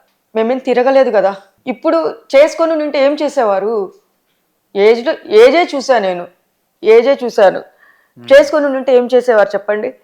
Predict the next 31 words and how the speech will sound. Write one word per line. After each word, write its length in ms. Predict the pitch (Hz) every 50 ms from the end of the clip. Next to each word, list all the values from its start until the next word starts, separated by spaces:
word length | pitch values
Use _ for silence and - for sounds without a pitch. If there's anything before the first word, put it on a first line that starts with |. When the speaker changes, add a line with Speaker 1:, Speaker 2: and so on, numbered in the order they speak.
| _ _ _ _ _ _ _ _ _ _ _ -
Speaker 1:
మరి 280 | 220 226 226 240 247 247 _ _ _ _ _ _ _ _ _ _ _ _ _ _ _ _ _ _ _ _ _ _ _ -
ఇంట్లో 300 | 220 220 233 233 277 285
ఇతను 300 | 277 262 208 269 262 277
కూడా 160 | 277 285 285
ఆలోచించాలి. 760 | 262 247 240 254 269 269 - 233 226 - 240 214 190 180 - - _ _ _ -
అరే, 140 | 247 262 294
దేవతలా 540 | 254 202 226 226 226 240 240 254 240 247 254
కొలిచాడు, 600 | 247 254 240 233 226 233 247 233 226 247 254 247
ఎంత 560 | 202 - 208 202 208 220 233 233 220 - 269 254
దేవత 340 | 196 226 226 233 240 240
కాకుంటే 520 | 269 254 254 240 220 226 220 233 220 214 240
అతను 300 | 233 226 240 220 196 170
దేవత 320 | 202 208 226 233 233 240
అని 140 | 233 233 214
అంటాడు. 480 | 214 208 208 233 226 226 233 233 202 - - _ _ _ _ _ _ _ _ _ -
ఇక్కడ 240 | 269 233 - 302 277
నెత్తిన 320 | 269 254 247 254 - 302
పెట్టుకొని 360 | 320 285 294 - - 320 302 277
చూసుకుంటారు 400 | 285 277 247 - 302 262 247 226
కొంతమంది, 640 | 202 214 202 180 202 196 185 190 202 196 190 175 - _ _ _ _ _ _ _ _ _ _ _ _ _ _ _ _ _ - 247
కానీ 200 | 240 247 262 285
ఈయన 420 | 277 254 247 254 269 262 214 156 - _ _ _ _ _ _ _
Speaker 2:
Hmm. 220 | _ _ - 214
Speaker 1:
నిజంగా 380 | 214 214 196 233 254 262 269 294
ఎట్లా 260 | 277 247 - - 269
ప్రవర్తించాడంటే 800 | - 254 254 254 240 254 269 226 214 254 220 208 214 208 202 262
ఒక 200 | 262 247 240 240
మృగంలాగా 600 | 214 196 196 202 220 233 269 262 269 277 277 254
ప్రవర్తించాడు 640 | - - 233 214 202 185 202 202 180 165 196 180 175
నా 120 | 175 175
దగ్గర. 340 | 175 185 175 180 190 185 -